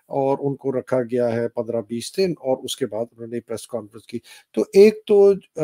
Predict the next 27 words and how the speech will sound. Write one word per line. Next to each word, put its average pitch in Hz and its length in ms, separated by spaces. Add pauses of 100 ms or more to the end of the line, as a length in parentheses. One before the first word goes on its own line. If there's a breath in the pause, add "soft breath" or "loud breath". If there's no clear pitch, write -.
(220)
अ, - 80 (100)
इनकी 180 400
जो 170 200
नौयत 135 800
है 117 300 (440)
फारूक 127 280
हबीब 131 300
की, 123 440
वो 151 420
यूथ 123 380 (140)
के 185 80
साथ 143 220 (100)
मुंसलिक, 123 540 (440 soft breath)
वो 170 160
इंपॉर्टेंट 156 460
है 180 60
और 170 80
उसका 147 240
मैं 135 120
जिक्र 123 260
करता 131 280
हूँ, 156 100
मैं 135 180
क्यों 127 200
उसको 110 500
समझता 101 420
हूँ। 92 60